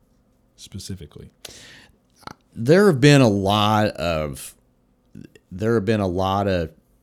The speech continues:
Speaker 2: teaching moments over the years, and that's separate from your
Speaker 1: Mm-hmm.
Speaker 2: question, but I'll get to it. Um, I, I really have,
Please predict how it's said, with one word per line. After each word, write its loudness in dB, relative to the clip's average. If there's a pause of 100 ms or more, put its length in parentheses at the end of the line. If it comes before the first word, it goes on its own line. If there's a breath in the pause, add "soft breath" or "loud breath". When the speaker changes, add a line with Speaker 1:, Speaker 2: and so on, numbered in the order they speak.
(200)
Speaker 2:
teaching -4
moments -2
over -2
the -4
years, -4 (640)
and -6
that's -6
separate -4
from -8
your -8
Speaker 1:
Mm-hmm. -12
Speaker 2:
question, -6
but -12
I'll -10
get -10
to -8
it. -8 (640 soft breath)
Um, -20 (160)
I, -14 (180)
I -10
really -4 (1120 soft breath)
have, -12